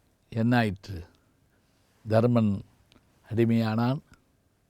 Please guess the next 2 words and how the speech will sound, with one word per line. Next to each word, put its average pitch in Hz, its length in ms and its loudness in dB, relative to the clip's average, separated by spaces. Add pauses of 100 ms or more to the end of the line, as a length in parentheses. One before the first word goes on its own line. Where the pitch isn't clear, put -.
(840)
கௌரவர்கள் 110 760 2 (1080)
ஆடி 123 360 0